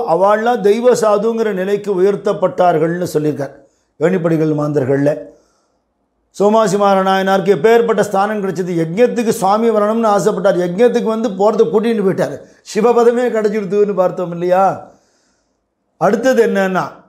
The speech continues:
இவரை குருவாக தெய்வமாக வழிபட்டு இருக்கிற சேரமான் பெருமாளுக்கு அப்பேற்பட்ட ஒரு பாக்கியம் கிடைக்க போறது.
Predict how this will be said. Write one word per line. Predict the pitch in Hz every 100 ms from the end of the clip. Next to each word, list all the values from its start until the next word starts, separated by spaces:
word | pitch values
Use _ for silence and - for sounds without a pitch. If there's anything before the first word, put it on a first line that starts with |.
| _ _ _
இவரை | 131 165 196 143
குருவாக | 170 220 233 226 233
தெய்வமாக | 233 185 202 214 220 220
வழிபட்டு | 208 202 208 202
இருக்கிற | 214 208 202
சேரமான் | 202 202 220 226 226 202
பெருமாளுக்கு | 208 208 208 202
அப்பேற்பட்ட | 170 208 220 208 214 160 202
ஒரு | 190
பாக்கியம் | 180 196 190 202
கிடைக்க | 190 202 214
போறது. | 180 208 226 202